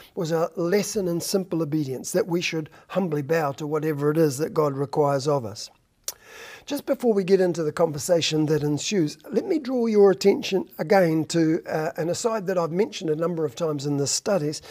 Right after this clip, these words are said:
an amazing parallel between Exodus and Genesis, between Moses and Noah, between Moses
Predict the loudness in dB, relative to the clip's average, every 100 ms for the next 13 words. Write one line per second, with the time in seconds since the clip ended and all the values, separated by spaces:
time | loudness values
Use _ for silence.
0 | -18 -14 -2 0 2 4 4 2 -2 -2
1 | -2 2 2 2 0 -6 -4 -2 -4 -6
2 | -6 -4 -4 -4 -2 -2 -2 -6 -10 -12
3 | -12 -2 0 2 0 -6 -20 -16 -4 4
4 | 4 4 0 -4 -6 -6 -2 4 6 4
5 | 2 -4 -4 -2 2 2 2 0 -4